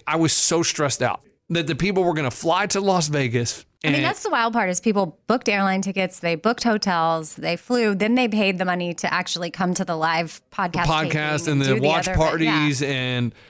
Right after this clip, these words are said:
Speaker 1: uh, happy hour, everything like that. So yes, the stress was just like, "Oh my gosh, this is not gonna happen. Like, do I cancel this?" Like,
Speaker 2: 'Cause you
Speaker 1: oh.
Speaker 2: wanted people to have a good
Speaker 1: 'Cause
Speaker 2: experience.
Speaker 1: that's, yes, because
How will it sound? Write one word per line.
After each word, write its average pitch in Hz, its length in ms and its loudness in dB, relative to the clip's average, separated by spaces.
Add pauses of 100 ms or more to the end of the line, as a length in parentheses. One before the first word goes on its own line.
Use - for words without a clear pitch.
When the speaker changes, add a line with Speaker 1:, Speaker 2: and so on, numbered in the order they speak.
(260)
Speaker 1:
uh, 127 200 2
happy 156 440 0
hour, 147 400 2
everything 180 440 0
like 147 220 2
that. 113 180 -6
So - 140 0
yes, 147 260 0
the 143 140 -2
stress 175 560 0
was 135 180 0
just 127 280 0
like, 131 240 -4
"Oh 170 140 2
my 131 180 0
gosh, 143 240 0
this 135 180 2
is 123 60 0
not 131 180 0
gonna 123 140 -4
happen. 160 360 0
Like, 139 180 2
do 127 100 4
I 123 100 0
cancel 170 460 0
this?" 165 280 4
Like, 139 140 0
Speaker 2:
'Cause 294 120 2
you - 80 4
Speaker 1:
oh. - 20 4
Speaker 2:
wanted 339 200 0
people 285 200 0
to 247 80 2
have 247 100 2
a 240 60 0
good 233 100 0
Speaker 1:
'Cause 180 300 0
Speaker 2:
experience. 185 200 -2
Speaker 1:
that's, 180 300 0 (160)
yes, 143 320 -2
because 151 240 0